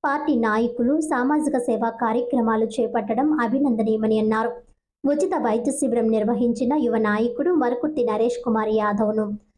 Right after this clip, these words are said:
ఎంపీ పురంధేశ్వరి, ఎమ్మెల్సీ సోము వీర్రాజు అభినందించారు.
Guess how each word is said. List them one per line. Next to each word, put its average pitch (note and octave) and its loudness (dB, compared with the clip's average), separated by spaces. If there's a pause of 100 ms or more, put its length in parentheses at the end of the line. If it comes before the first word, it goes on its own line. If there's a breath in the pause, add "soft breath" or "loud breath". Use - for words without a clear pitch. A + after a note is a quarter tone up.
(220)
ఎంపీ D#4 4
పురంధేశ్వరి, A#3 2
ఎమ్మెల్సీ A#3+ 2
సోము A3 2
వీర్రాజు A3 2
అభినందించారు. G#3 0